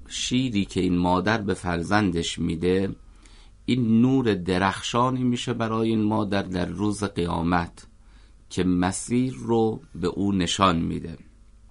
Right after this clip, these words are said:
و هست که حتی اهل محشر از این نورانیتی که در مقابل این زن قرار می‌گیره تعجب می‌کنند. و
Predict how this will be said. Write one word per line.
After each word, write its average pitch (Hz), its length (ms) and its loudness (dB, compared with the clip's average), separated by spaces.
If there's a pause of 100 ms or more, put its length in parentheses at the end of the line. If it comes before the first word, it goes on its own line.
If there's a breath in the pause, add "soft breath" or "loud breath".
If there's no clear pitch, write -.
(920 loud breath)
و 95 240 8 (260)
هست 123 300 0
که 131 100 -2
حتی 135 320 -4 (160)
اهل 98 340 0
محشر 104 640 0 (140)
از 95 200 -2
این 110 240 2
نورانیتی 92 1080 2
که 90 200 -4
در 87 200 -2
مقابل 87 580 0
این 95 180 2
زن 87 300 -2
قرار 87 400 -2
می‌گیره 87 380 -2
تعجب 92 720 0
می‌کنند. 85 720 -6 (1500 soft breath)
و 101 280 8